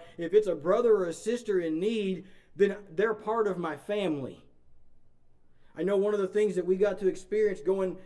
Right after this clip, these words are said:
into third world countries is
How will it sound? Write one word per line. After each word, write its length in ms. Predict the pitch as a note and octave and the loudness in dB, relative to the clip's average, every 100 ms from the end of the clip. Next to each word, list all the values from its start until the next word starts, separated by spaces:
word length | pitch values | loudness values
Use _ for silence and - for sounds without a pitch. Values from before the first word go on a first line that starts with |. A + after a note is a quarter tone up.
| - | -12
into 220 | F3+ F3 | -8 -8
third 260 | F3 G3 G3 | -6 -4 -2
world 220 | F#3+ F#3+ | -2 -2
countries 500 | G#3 G3+ F3+ C#3+ - - - - _ - | -4 -4 -8 -8 -12 -20 -20 -20 _ 0
is 440 | F3 F#3 E3 - | 2 2 0 -10